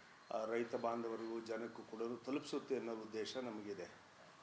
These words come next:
ಅದು feather in our cap ಅಂತ ಹೇಳಿ ನಾವೆಲ್ಲರೂ ಕೂಡ ಅನ್ಕೊಂಡಿದ್ದೀವಿ ಜನ ಕೊಟ್ಟಿರ್ತಕ್ಕಂಥ ಮಾರ್ಗದರ್ಶನದಲ್ಲಿ. ಇನ್ನೊಂದು ಅದೇ ರೀತಿಯಲ್ಲಿ ನಾವು ಇವಾಗ ಮಾಡಬೇಕಾಗಿರ್ತಕ್ಕಂಥದ್ದು,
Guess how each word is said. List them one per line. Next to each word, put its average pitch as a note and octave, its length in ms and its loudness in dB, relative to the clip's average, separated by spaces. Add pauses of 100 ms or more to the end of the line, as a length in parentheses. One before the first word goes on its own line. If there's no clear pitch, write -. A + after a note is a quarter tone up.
(640)
ಅದು A2+ 500 4
feather B2+ 220 4
in A#2+ 180 2
our A#2+ 280 2
cap B2 280 4
ಅಂತ A2 160 0
ಹೇಳಿ A2+ 220 2
ನಾವೆಲ್ಲರೂ A2 500 0
ಕೂಡ A2+ 200 -4 (800)
ಅನ್ಕೊಂಡಿದ್ದೀವಿ A2+ 720 -2
ಜನ A#2+ 280 0
ಕೊಟ್ಟಿರ್ತಕ್ಕಂಥ A2+ 680 -4 (800)
ಮಾರ್ಗದರ್ಶನದಲ್ಲಿ. A2 800 0 (1300)
ಇನ್ನೊಂದು G3 380 12
ಅದೇ F#3 240 12
ರೀತಿಯಲ್ಲಿ F3+ 880 12 (1160)
ನಾವು D3 440 10
ಇವಾಗ C#3+ 280 8 (200)
ಮಾಡಬೇಕಾಗಿರ್ತಕ್ಕಂಥದ್ದು, B2+ 1700 4